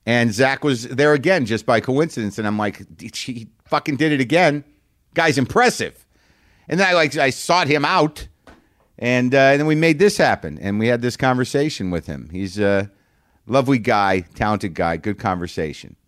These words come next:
All right? He's on, he was on The Office. He's on Veep. Uh, In the Loop was a film that sort of broke him, and, and he's currently, you can see him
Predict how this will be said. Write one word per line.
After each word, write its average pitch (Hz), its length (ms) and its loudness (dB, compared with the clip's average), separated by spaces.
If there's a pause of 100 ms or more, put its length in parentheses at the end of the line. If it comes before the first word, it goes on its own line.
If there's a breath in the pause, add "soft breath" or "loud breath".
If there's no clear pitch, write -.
All 82 120 -4
right? 107 340 0
He's 98 180 -8
on, 107 140 0
he 107 80 -4
was 98 140 -6
on 95 120 -4
The 92 120 -4
Office. 107 380 -2
He's 80 120 -12
on 78 160 -10
Veep. 107 360 -2 (500 soft breath)
Uh, 87 160 -2
In 131 160 0
the 110 80 0
Loop 113 340 0
was 98 200 -2
a 95 40 -4
film 107 320 0
that 104 160 -4
sort 101 160 0
of 87 80 -4
broke 104 300 0
him, 104 100 -2
and, 90 140 -4
and 85 240 -6
he's 85 100 -6
currently, 90 540 -6 (320 soft breath)
you 95 100 -6
can 92 160 -6
see 98 240 -6
him 82 300 -6